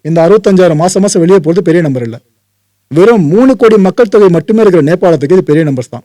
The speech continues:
சரி, இதெல்லாம் ரைட்டு. நேபாள் எக்கானமி இருக்குல்ல, இதுல மேஜர் கான்ட்ரிபியூஷன் யாருன்னு ஒரு கேள்வி வருதுல்ல, அதுக்கு ஒரு பதிலை கொடுத்துட்றேன். ஆக்சுவலா ஸ்ரீலங்கா பேஸ் பண்ணி ஒரு விஷயம்,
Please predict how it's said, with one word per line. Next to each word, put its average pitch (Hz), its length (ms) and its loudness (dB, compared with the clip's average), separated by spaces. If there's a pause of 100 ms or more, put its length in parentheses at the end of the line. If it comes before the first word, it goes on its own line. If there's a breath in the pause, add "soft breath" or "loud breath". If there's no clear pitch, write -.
(100)
சரி, 117 220 -8
இதெல்லாம் 196 240 2
ரைட்டு. 175 560 0 (480)
நேபாள் 214 400 0
எக்கானமி 170 320 -2
இருக்குல்ல, 123 260 -10 (440)
இதுல 135 60 -6
மேஜர் 220 340 0
கான்ட்ரிபியூஷன் 165 460 -4
யாருன்னு 156 260 -2
ஒரு 135 100 -6
கேள்வி 160 200 -2
வருதுல்ல, 123 360 -6 (240)
அதுக்கு 156 240 0
ஒரு 151 80 0
பதிலை 160 280 -2
கொடுத்துட்றேன். - 420 -10 (560)
ஆக்சுவலா 196 240 0 (440)
ஸ்ரீலங்கா 294 440 -2
பேஸ் 165 240 0
பண்ணி 196 160 0
ஒரு 160 100 2
விஷயம், 147 280 -6